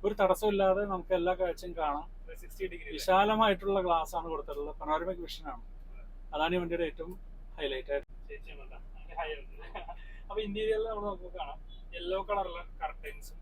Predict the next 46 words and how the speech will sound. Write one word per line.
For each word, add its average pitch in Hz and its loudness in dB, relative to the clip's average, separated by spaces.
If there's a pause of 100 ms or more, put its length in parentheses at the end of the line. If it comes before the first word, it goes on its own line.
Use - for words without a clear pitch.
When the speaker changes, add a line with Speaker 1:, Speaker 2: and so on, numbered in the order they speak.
(140)
Speaker 2:
അതുപോലെ 147 -10
തന്നെ 143 -14
നല്ല 156 -4
ഭംഗിയുള്ള 160 -10
സീറ്റ് - -12
കവറുകളൊക്കെ 147 -10
ചെയ്തിട്ടുണ്ട്. - -12 (200)
അപ്പൊ 185 0
സാധാരണ 196 10
വരുമ്പോ 220 2
black 208 2
and 208 -4
blue 214 2
കോമ്പിനേഷനിലാണ് 196 -2
ഇതിന്റെ 180 -6
ഇന്റീരിയർ 165 -8
ഒക്കെ 175 -6
വരുന്നത്. 151 -6
Speaker 1:
അതെ, 135 4
അതെ. 113 -2
Speaker 2:
അപ്പൊ 180 -4
ഇതിപ്പോ 220 2 (180)
രസമായിട്ടുണ്ട്. 170 2 (140)
കാരണം 165 -6
എന്ന് 175 -8
പറയുന്ന 170 -6
ഒരു 175 -8
പ്രീമിയം 170 -10
സെഗ്മെന്റിലോട്ട് - -12
നമ്മുടെ 185 2
ആഡ് 202 8
ഓൺ 185 4 (180)
ആയിട്ട് 175 -8
നമ്മൾ 170 -10
ചെയ്തത്. 156 -2
Speaker 1:
അതെ, 139 0
അതെ. 120 0
Speaker 2:
അപ്പൊ 113 -6
എങ്ങനെയാണ് - -8
അതിന്റെ - -8
ഒരു 480 -6
ഐഡിയ, - -6
എവിടെ - -8
നിന്നാണ് - -10
അത് 143 -12
ചെയ്തത്, 113 -10